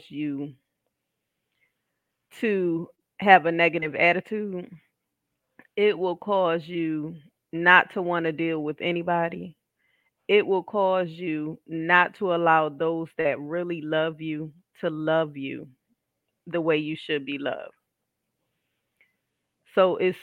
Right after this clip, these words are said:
so important for us not to build a wall. Remove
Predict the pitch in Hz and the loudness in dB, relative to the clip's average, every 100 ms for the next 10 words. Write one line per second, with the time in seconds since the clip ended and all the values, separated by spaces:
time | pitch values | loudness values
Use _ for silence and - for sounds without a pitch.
0 | - 202 196 208 - 165 160 - - 196 | -10 -2 0 0 -2 -6 -6 -12 -2 0
1 | 208 - - - - _ _ - 175 - | 0 -4 -12 -14 -20 _ _ -2 0 2
2 | 170 - 160 160 170 185 - - 190 160 | 0 0 -6 0 6 6 6 0 -4 0
3 | 165 156 147 147 143 - - 139 _ _ | -2 0 -4 -4 -4 -6 -12 -16 _ _
4 | _ _ _ _ _ _ _ _ 180 196 | _ _ _ _ _ _ _ _ 0 0
5 | 185 185 190 262 226 175 170 | 0 2 2 2 -2 -2 -4